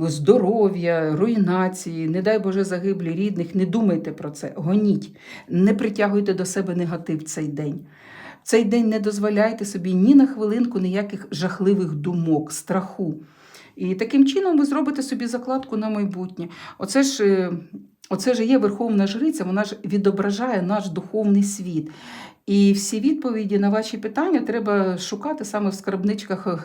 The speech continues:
своєї душі. Тут по-інакшому не скажеш. От, е, тому налаштування восьмого квітня будуть мати наслідки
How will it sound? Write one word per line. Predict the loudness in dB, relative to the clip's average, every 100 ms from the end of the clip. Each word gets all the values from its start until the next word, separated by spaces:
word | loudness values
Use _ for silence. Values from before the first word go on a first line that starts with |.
| -10
своєї | -6 -4 0 0
душі. | 0 -4 -6 -10
Тут | -10 -10
по-інакшому | -6 -6 -6 -6 -4
не | -4
скажеш. | -4 -4 -4 -4 -10 -18 -20 -20 -20 -20 -20 -20 _ -6
От, | 0 0 0
е, | -2 -2 -2 -2
тому | 4 6 6 6 4 -4 -16
налаштування | -6 2 2 2 0 0 2 4 2
восьмого | 2 -2 -2 -2 -2
квітня | 0 2 2 2 2 0
будуть | 0 -2 -4 -2
мати | -2 -2 -2
наслідки | 0 -2 -4 -8 -6 -10